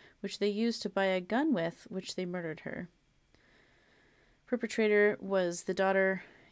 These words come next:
and this other man, who were both charged with murder, robbery, and abuse of a corpse. Let's all take a deep breath. What is remembered lives.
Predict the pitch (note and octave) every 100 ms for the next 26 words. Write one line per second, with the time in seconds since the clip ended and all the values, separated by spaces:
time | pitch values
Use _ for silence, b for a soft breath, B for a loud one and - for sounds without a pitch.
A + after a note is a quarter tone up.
0 | - F#3 E3 E3+ - F3+ F3+ F3 F3 F#3
1 | F#3 F3+ F3 b b G3+ F#3+ G3 G#3 -
2 | G#3 G3 F#3 F3+ - G#3+ G#3 G#3 G3+ -
3 | F#3 F3 F#3 F#3 - F3 E3+ E3 F3+ G3+
4 | - E3 D#3 - - - - - - _
5 | _ _ _ _ _ _ _ _ _ _
6 | _ _ _ _ - - F#3+ - F3 -
7 | F3 - G#3 A3 - - _ _ _ b
8 | b b b b b b b b b b
9 | b b _ _ _ _ _ _ _ B
10 | B B B B B B - A3 A3 G#3+
11 | G3 F#3+ F#3 F3+ F3+ F3+ - -